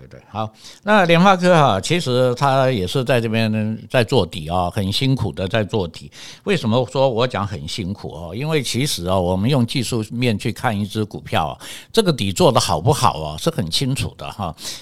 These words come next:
比如说联发科，各位看这个，做这个底啊，就最低点到今天嘛，这就是底嘛，对不对？最低点嘛，一直到今天嘛。你有没有发现啊，这个黑的，黑的比较多，红的比较少啊，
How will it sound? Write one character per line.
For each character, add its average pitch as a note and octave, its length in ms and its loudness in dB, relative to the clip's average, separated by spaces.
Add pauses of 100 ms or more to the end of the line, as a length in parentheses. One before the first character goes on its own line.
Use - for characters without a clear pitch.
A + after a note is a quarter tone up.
比 C#3+ 80 -2
如 E3 60 2
说 G3 160 2
联 D#3+ 220 2
发 E3+ 160 4
科， D#3 220 0
各 E3 160 0
位 D#3+ 120 2
看 D3+ 240 -2
这 C#3+ 160 0
个， A#2+ 80 -8
做 C#3 180 2
这 A#2 120 -4
个 A#2 120 0
底 F#2+ 220 -6
啊， E2+ 100 -4
就 F#3 160 -2
最 F3 200 0
低 D3+ 240 -4
点 F2+ 240 0
到 A#2+ 160 0
今 A2 240 -4
天 G#2+ 200 0
嘛， F#2 140 -2
这 B2+ 180 -2
就 B2 140 -2
是 A#2 160 0
底 - 260 -8
嘛， E2+ 220 -8
对 A#2 100 -6
不 A#2+ 60 -2
对？ A#2+ 100 -2
最 D3+ 200 -2
低 A#2+ 220 -6
点 F2 200 -6
嘛， C#2+ 220 -12 (260)
一 D#3 140 0
直 A#2 120 0
到 A2+ 200 4
今 A2+ 260 0
天 G#2+ 180 2
嘛。 E2+ 260 0 (480)
你 C#3+ 60 -4
有 F3+ 80 2
没 E3+ 140 2
有 D#3 80 2
发 C#3+ 180 2
现 C#3 240 -2
啊， D#2+ 260 -6
这 D#3+ 120 -14
个 A2+ 200 -2 (200)
黑 D3+ 200 2
的， C#3 160 2 (280)
黑 D3+ 160 2
的 C#3 120 2
比 F#2 140 0
较 F2+ 140 2
多， F2+ 400 0
红 G2 260 -2
的 C3 80 0
比 F2 100 -8
较 G#2 160 -6
少 - 200 -6
啊， - 260 -20